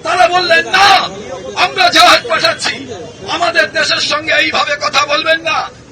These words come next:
চোখে চোখ রেখে কথা বললেন। তাই আজকে আমরা আমেরিকান কনসুলেটের সামনে এসে আমাদের প্রতীকী প্রতিবাদ আমরা এখান থেকে করতে চাই।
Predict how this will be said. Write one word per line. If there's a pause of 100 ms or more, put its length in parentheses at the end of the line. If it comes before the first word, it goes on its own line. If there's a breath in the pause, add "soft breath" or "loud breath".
(140)
চোখে
চোখ
রেখে
কথা
বললেন। (440)
তাই
আজকে (440)
আমরা (600)
আমেরিকান
কনসুলেটের
সামনে
এসে (420)
আমাদের
প্রতীকী
প্রতিবাদ (420)
আমরা
এখান
থেকে
করতে
চাই।